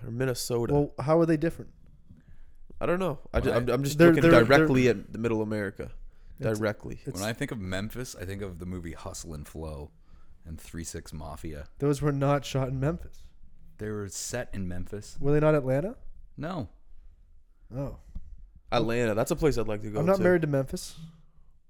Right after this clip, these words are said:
Speaker 2: Minnesota's too close to Canada.
Speaker 1: I've always had an odd obsession about Minnesota. I don't know why. I've always wanted to go.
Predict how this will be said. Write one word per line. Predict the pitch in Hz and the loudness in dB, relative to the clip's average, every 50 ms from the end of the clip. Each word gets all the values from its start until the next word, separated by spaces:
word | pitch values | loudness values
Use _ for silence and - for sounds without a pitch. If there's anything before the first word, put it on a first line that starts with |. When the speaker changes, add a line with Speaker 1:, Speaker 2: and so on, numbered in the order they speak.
| - - _ _ _ _ - - - - - - - - - - - | -20 -20 _ _ _ _ -20 -12 -12 -12 -12 -12 -14 -14 -12 -4 6
Speaker 2:
Minnesota's | 156 160 175 175 - 185 180 185 170 | 8 8 8 10 8 8 6 6 6
too | - 190 185 | 4 0 2
close | - 185 170 - | 4 4 2 2
to | - 143 | 0 -4
Canada. | - 156 147 143 139 123 131 151 - - | 0 0 2 2 2 2 0 -2 -2 -2
Speaker 1:
I've | 131 143 185 | -2 0 2
always | 226 262 269 247 | 0 2 4 2
had | 220 185 | 2 2
an | - - | 2 0
odd | - 110 127 143 139 131 | 2 2 4 4 4 2
obsession | 120 - - - 120 120 - - 120 | 0 -2 0 2 2 2 2 -2 -6
about | 117 117 101 95 | -4 -4 -4 -2
Minnesota. | 110 110 110 110 - - 113 104 104 - - - - - - | -2 -4 -6 -4 -4 -2 -2 -2 -2 -4 -8 -12 -12 -12 -10
I | - - | -8 -8
don't | 147 156 | -6 -6
know | 147 | -4
why. | 135 127 117 117 123 117 - - - - | -2 -2 -2 -4 -4 -8 -12 -16 -18 -10
I've | - 123 131 | -6 -2 0
always | 147 151 143 | 0 0 0
wanted | 147 151 147 - | 0 -2 -2 -2
to | 139 | -4
go. | 127 120 117 113 107 - | -2 -2 0 0 -2 -4